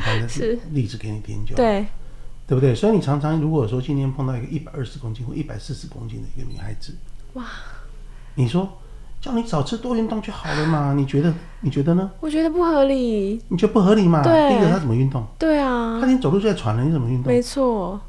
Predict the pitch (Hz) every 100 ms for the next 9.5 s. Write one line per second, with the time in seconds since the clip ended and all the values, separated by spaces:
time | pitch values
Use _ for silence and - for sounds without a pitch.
0 | - - - - - - 214 214 185 190
1 | 156 110 - - - - 123 - - -
2 | - - - - - - - - 151 143
3 | 120 131 - 131 143 139 147 131 123 117
4 | 107 104 127 107 - - - - - -
5 | - - - - - - 135 131 110 -
6 | 123 127 - 131 135 135 131 135 135 131
7 | 113 104 123 131 135 120 - 131 120 123
8 | 113 - - - 139 165 160 143 - -
9 | 117 - - 370 -